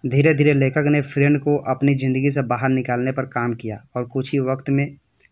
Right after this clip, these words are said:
उन्होंने पाया कि फ्रेंड की मौजूदगी उनकी ज़िंदगी में बहुत कम हो गई। यही वह प्रेरणा थी जो लेखक को चाह-, चाहिए थी,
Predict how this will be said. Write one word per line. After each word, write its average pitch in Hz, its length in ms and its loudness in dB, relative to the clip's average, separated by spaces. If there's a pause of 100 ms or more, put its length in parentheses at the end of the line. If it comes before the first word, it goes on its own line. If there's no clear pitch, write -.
(120)
उन्होंने 131 280 0
पाया 123 320 0
कि 131 100 -2
फ्रेंड 131 360 -2
की 135 80 0
मौजूदगी 127 760 -4 (180)
उनकी 127 200 -2
ज़िंदगी 123 380 -2
में 131 140 0
बहुत 123 200 -4
कम 123 200 -4
हो 110 160 -4
गई। 104 180 -12 (680)
यही 135 260 4
वह 147 240 2
प्रेरणा 131 440 0
थी 139 240 0
जो 131 180 -4
लेखक 123 300 -2
को 135 100 -2
चाह-, 117 420 -4 (100)
चाहिए 123 320 -2
थी, - 220 -14